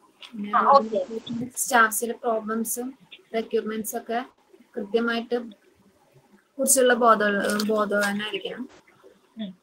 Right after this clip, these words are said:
Speaker 1: ഉം. കാര്യങ്ങള് മുൻകൂട്ടി, ആ, അറിയാനും ആസൂത്രണം ചെയ്യാനുള്ള കഴിവുണ്ടായിരിക്കണം.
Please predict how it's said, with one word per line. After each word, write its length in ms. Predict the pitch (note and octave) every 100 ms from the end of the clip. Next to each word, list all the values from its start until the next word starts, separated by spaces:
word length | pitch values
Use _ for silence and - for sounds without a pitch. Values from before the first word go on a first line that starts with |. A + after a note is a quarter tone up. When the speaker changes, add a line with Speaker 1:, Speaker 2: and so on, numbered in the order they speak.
| _ - - _ _ _
Speaker 1:
ഉം. 300 | A3 G#3 G3+ - _ _ _ _ _ _ _ _ _ _ _ _ _ _ _ _ _ _ -
കാര്യങ്ങള് 600 | A#3 A3 A3 A3+ A3+ B3
മുൻകൂട്ടി, 800 | B3+ B3+ A#3 A#3 G#3 B3 B3 B3+ - -
ആ, 80 | G#3+ A3 A3 - -
അറിയാനും 720 | G#3+ G#3 G#3 G#3+ B3 B3 -
ആസൂത്രണം 480 | A3+ A3+ A3+ A3+ A#3
ചെയ്യാനുള്ള 320 | B3 A3 A3 A3
കഴിവുണ്ടായിരിക്കണം. 760 | G#3 G#3 G3+ F#3+ F#3+ G3 B3